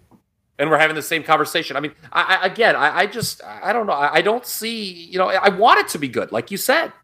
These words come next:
You know, I, you know, Justin, I remember you and I did a Spotify, one, or one of those shows, uh, the A E W post shows. And we were like, you know, we're doing that. You know, we were talking about tribalism stuff. And we both said one of the reasons we're so critical of W W E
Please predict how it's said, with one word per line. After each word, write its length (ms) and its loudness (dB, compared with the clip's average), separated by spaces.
You 120 -2
know, 40 4
I, 160 4
you 100 -6
know, 220 -2
Justin, 400 4
I 20 8
remember 220 4
you 180 0
and 100 6
I 300 6
did 300 2
a 360 -2
Spotify, 840 2
one, 120 0
or 240 2
one 120 0
of 60 -2
those 160 -2
shows, 480 -4
uh, 320 0
the 200 -2
A 40 2
E 100 0
W 240 4
post 320 2
shows. 420 -4
And 160 2
we 80 2
were 80 4
like, 240 2
you 40 -4
know, 160 2
we're 180 2
doing 400 2
that. 280 -2
You 80 0
know, 40 2
we 100 0
were 20 4
talking 160 0
about 120 -4
tribalism 600 0
stuff. 460 -4
And 180 -8
we 420 -8
both 240 6
said 340 2
one 120 8
of 60 4
the 60 4
reasons 340 0
we're 60 -6
so 160 -2
critical 420 2
of 80 -8
W 240 -16
W 140 -20
E 40 -20